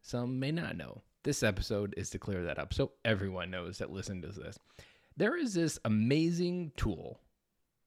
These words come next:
on your phone. Now, there's a lot of amazing tools in your phone, but this one finds things. Now,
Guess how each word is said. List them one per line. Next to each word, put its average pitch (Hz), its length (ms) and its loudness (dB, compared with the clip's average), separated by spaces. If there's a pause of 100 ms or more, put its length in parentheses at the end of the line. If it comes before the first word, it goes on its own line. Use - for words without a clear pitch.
(120)
on 120 160 2
your 113 80 2
phone. 58 340 -4 (960)
Now, 107 260 0 (240)
there's 113 140 4
a 127 40 6
lot 151 220 4
of 104 100 4
amazing 95 360 0
tools 95 240 -4
in 85 80 -10
your 58 80 -6
phone, 58 240 -8
but 110 100 4
this 254 240 2
one 139 320 0 (140)
finds 98 400 0
things. - 360 -12 (480)
Now, 113 220 -2